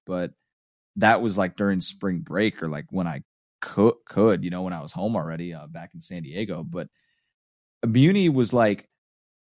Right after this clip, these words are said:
Muni is as nice as, Muni is nicer than most spring training ballparks I've been in, in terms of press boxes, like, in terms of sight lines, in terms of the views.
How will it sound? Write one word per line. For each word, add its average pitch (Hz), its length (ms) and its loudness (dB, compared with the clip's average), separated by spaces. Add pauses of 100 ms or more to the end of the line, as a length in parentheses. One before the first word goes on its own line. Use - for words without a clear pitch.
Muni 196 380 4
is 160 120 0
as 117 140 -2
nice 113 360 2
as, 101 420 -8 (420)
Muni 220 340 2
is 143 160 2
nicer 135 640 0
than 113 220 0
most 113 320 0
spring 110 260 0
training 95 340 -2
ballparks 78 480 -12
I've 65 140 -16
been - 160 -18
in, - 100 -20 (280)
in 117 80 0
terms 117 240 4
of 95 80 -2
press 104 180 2
boxes, 98 380 -8
like, 107 100 0
in 113 80 2
terms 117 260 0
of 92 60 -10
sight 151 300 2
lines, 131 500 -2 (220)
in 104 120 -2
terms 110 320 -2
of 90 140 -6
the 92 60 -6
views. 123 640 2